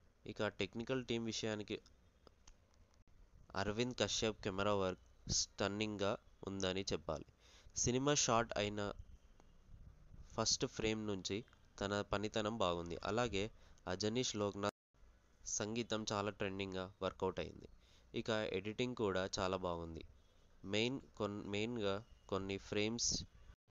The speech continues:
ట్రాన్సాక్షన్స్ ఇంప్రెసివ్‌గా చేస్తాయి. ఓ-, ఆ దర్శకుడు నితిన్ కృష్ణమూర్తి విషయానికి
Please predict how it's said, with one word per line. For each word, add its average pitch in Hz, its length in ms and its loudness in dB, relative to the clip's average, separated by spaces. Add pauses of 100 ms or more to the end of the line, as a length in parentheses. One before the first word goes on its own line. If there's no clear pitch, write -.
(320)
ట్రాన్సాక్షన్స్ 113 760 2
ఇంప్రెసివ్‌గా 110 760 2
చేస్తాయి. 87 520 -2 (1000)
ఓ-, 113 240 0
ఆ 110 100 2
దర్శకుడు 127 520 2
నితిన్ 127 360 0 (320)
కృష్ణమూర్తి 113 640 2
విషయానికి 101 520 0